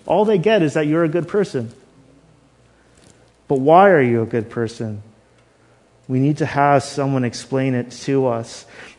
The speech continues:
By itself, what God has done could not save the shepherds or any, anyone else. They needed to know what it meant by faith,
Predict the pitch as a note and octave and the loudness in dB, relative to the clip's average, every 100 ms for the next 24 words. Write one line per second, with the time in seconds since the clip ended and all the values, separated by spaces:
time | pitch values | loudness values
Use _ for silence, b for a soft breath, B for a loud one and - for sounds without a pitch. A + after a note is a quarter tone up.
0 | _ D3+ D#3+ F3 F3 F3 F#3+ F#3 E3+ E3 | _ 2 6 8 6 4 6 6 6 4
1 | D3+ E3+ F3+ F3 D#3 D3 C3 E3 F3 E3+ | 6 6 8 6 4 2 4 4 6 4
2 | D3+ - F#3 F#3+ F3+ E3 E3+ F3 - F3+ | 2 4 8 8 8 6 4 2 4 6
3 | F3 D#3 C#3 F#3 F3 F3 D3+ C3+ - B | 8 6 2 4 4 6 6 4 -2 B
4 | B - F3 G3 F3+ F#3 - - F3 F#3+ | B 2 6 6 6 6 2 2 4 6
5 | F3 E3 F3+ F#3 D3+ - B B F3 F3+ | 6 6 6 6 4 0 B B 6 8
6 | G3+ G#3 G3+ - F#3 F3+ G#3+ G#3+ F#3+ E3+ | 8 8 6 6 6 8 8 8 8 8
7 | F3 G#3 G#3 G#3 F3+ G3+ G3+ D#3+ D3+ E3 | 8 8 6 6 4 6 6 2 4 6
8 | E3+ - G#3+ G#3 F#3+ - - | 6 4 6 10 10 6 -2